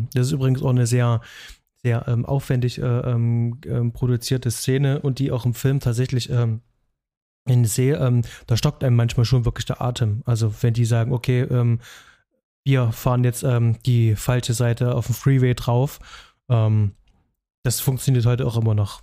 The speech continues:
Es ist auch wirklich eine sehr gute Entscheidung, die der Film gemacht hat. Das ist eine der ikonischsten, ähm, Verfolgungsszenen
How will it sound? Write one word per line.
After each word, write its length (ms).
Es 200
ist 100
auch 160
wirklich 200
eine 80
sehr 220
gute 280
Entscheidung, 420
die 120
der 80
Film 220
gemacht 280
hat. 120
Das 80
ist 160
eine 260
der 80
ikonischsten, 760
ähm, 180
Verfolgungsszenen 1040